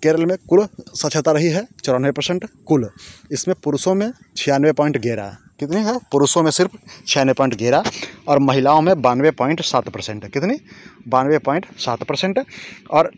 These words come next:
अब देख लेते हैं केंद्र शासित प्रदेश, क्योंकि एक राज्य और एक केंद्र शासित प्रदेश है,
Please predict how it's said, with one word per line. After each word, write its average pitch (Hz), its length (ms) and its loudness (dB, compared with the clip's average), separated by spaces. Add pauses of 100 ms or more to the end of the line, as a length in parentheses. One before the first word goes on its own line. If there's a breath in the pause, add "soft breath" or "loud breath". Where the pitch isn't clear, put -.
(160)
अब 139 80 0
देख 160 180 0
लेते 165 160 0
हैं 196 160 0
केंद्र 151 200 0
शासित 160 160 -2
प्रदेश, 123 340 -4 (100)
क्योंकि 151 260 -2
एक 143 100 2
राज्य 170 280 2
और 143 100 4
एक 147 100 2
केंद्र 131 160 -2
शासित 127 140 0
प्रदेश 160 300 0
है, 170 120 0